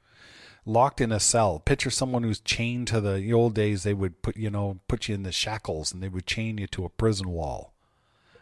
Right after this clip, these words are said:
I mean, <laughs> you're just chained to a prison wall. Uh, you know, you're just sitting, you're in rags, and somebody has to bring by the, you know, the, the bread and water every day. You're just,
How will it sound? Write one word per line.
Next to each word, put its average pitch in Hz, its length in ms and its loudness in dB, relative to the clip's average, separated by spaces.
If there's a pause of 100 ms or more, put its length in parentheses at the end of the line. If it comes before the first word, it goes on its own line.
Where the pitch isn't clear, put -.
I 113 60 -2
mean, 113 300 0 (180)
<laughs> - 140 -20
you're - 260 0
just 147 220 2
chained 135 400 4
to 120 100 6
a 113 60 6
prison 120 400 4
wall. 104 240 2 (640)
Uh, 117 340 6
you 127 140 4
know, 123 80 6
you're 123 160 6
just 131 160 4
sitting, 123 340 0
you're 123 220 6
in 117 80 2
rags, 110 640 8
and 101 100 0
somebody 117 260 4
has 113 180 2
to 107 80 -4
bring 113 240 -4
by 107 240 0
the, 95 240 -2
you 107 120 -4
know, 107 160 0
the, 98 240 -2
the 92 140 -8
bread 110 240 4
and 110 80 0
water 107 340 6
every 98 220 0
day. 87 200 0
You're 110 180 2
just, 120 280 2